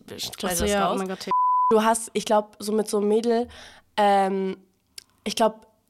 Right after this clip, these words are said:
Speaker 1: ein, zwei Monate
Speaker 2: Mhm.
Speaker 1: richtig intensiv gechillt
Speaker 2: Ja.
Speaker 1: und dann gar nicht mehr. Und das war irgendwie aber auch mit irgendeiner anderen Freundin, aber ich weiß nicht.
Speaker 2: Ja.
Speaker 1: Und dann hat jemand halt auch grad gefragt, was ist denn für dich eine gesunde Freundschaft? Also was, was gehört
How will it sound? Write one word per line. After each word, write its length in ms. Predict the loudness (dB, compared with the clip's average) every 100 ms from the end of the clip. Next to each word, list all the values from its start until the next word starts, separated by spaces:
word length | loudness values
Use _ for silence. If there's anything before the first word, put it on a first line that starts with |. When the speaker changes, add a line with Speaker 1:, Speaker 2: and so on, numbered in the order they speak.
| _ 2
Speaker 1:
ein, 220 | 2 2
zwei 240 | 2 2
Monate 640 | 4 4 2 0 -2 -2 -2 -6
Speaker 2:
Mhm. 60 | -2
Speaker 1:
richtig 440 | 0 0 -2 -2
intensiv 540 | -2 0 0 0 -2 -4
gechillt 580 | -4 0 2 2 0
Speaker 2:
Ja. 260 | -6 -8 -8 -14 -20 _
Speaker 1:
und 180 | 0 4
dann 220 | 6 4
gar 240 | 4 2 0
nicht 220 | -2 -6
mehr. 360 | -6 -4 -4 -8 _ _ _ 0
Und 180 | 2
das 260 | 2 2 2
war 220 | 2 2
irgendwie 360 | 2 0 0 0
aber 260 | 2 0 4
auch 600 | 4 6 4 2 -6 -20 _ _ _ _ _ _ _ -2
mit 320 | 0 0 0
irgendeiner 320 | 0 0 0
anderen 180 | -2 -2
Freundin, 220 | -4 -6
aber 80 | -6
ich 100 | -6
weiß 100 | -6
nicht. 280 | -6 -8 -12 _ _ -20 -20 _
Speaker 2:
Ja. 500 | -6 -2 0 0 -2 -8 _ 2
Speaker 1:
Und 360 | 2 2 -4 _ _ _ _ _ _ _ _ _
dann 240 | 0 2
hat 100 | 0 0
jemand 220 | 0 0
halt 140 | -2
auch 100 | -4
grad 200 | -4 -4
gefragt, 400 | -4 -6 -4 -2
was 260 | -4 -4 -6
ist 280 | -6 -6 -2
denn 120 | -4
für 140 | -4 -6
dich 220 | -6 -4
eine 360 | -4 -2 -2
gesunde 580 | -4 -4 -2 0 0 -2
Freundschaft? 680 | -4 -6 -4 -4 -6 -8 -6
Also 180 | -6 -4
was, 240 | -4 -4
was 160 | -6 -6
gehört 460 | -6 -2 -2 -4